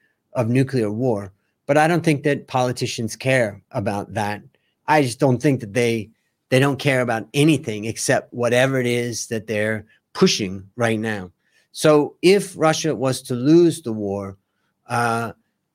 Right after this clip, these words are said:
it's a good question about what would happen to oil prices. I'm not exactly sure, but in theory, oil prices would come down because Russian oil would then be accessible into the market.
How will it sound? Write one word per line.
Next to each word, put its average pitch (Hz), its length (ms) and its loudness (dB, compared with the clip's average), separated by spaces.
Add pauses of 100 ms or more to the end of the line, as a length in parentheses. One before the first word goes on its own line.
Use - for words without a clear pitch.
(480)
it's 160 240 0
a 160 60 4
good 196 400 2
question 175 400 0
about 120 260 0
what 139 200 2
would 147 100 0
happen 127 220 -4
to 127 40 -6
oil 143 240 2
prices. 101 420 -6
I'm 127 140 -2
not 156 220 2
exactly 123 680 -4
sure, 104 480 -2
but 101 300 -6 (400)
in 139 200 4
theory, 135 640 2 (380)
oil 165 200 6
prices 131 460 -4
would 113 220 -6
come 113 220 -6
down 123 380 0
because 113 520 -2 (520)
Russian 131 400 0
oil 120 300 -2
would 113 180 -4
then 117 280 -2
be 107 400 -2
accessible 113 600 -6
into 104 200 -6
the 110 100 -8
market. 123 460 -4